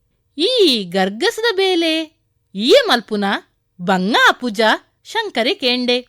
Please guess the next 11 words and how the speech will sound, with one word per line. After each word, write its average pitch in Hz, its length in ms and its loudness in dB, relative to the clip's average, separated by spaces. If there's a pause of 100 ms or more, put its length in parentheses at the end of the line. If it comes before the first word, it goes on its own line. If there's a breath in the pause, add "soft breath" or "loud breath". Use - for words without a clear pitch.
(100)
"ಬಂಗದಾಲ 269 640 2 (120)
ಇಜ್ಜಿ. 311 420 -2 (280)
ಜೀವಪೋತಿ 277 800 -2
ಸರ್ರತೆ. 311 760 0 (140)
ಗರ್ಗಸ್ 147 640 -4
ಬಾರಿ 254 640 2
ಪರ್ತೆದವು. 381 960 -2
ಬಲಪಾಡ್ದು 269 1040 2
ಬೇನೋಡು. 262 640 0
ಒಂಜೊಂಜಿ 415 580 0
ದಿನ 381 160 0